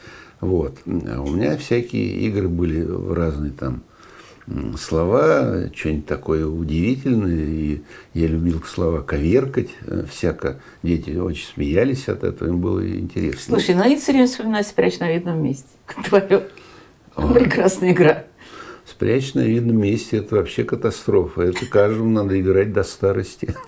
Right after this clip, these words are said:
Speaker 1: <laughs>
Speaker 2: Расскажи.
Speaker 1: А, ну, смотрите, какая вещь.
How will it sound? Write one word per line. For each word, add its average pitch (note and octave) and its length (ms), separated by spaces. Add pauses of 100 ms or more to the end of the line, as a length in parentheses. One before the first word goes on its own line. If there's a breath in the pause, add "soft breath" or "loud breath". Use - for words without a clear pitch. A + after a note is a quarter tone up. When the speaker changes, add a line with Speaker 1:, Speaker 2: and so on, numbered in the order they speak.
(200)
Speaker 1:
<laughs> - 560
Speaker 2:
Расскажи. F3+ 580
Speaker 1:
А, E2+ 340 (1000 loud breath)
ну, C#3+ 380
смотрите, B2 520
какая F#2+ 380
вещь. D#2 320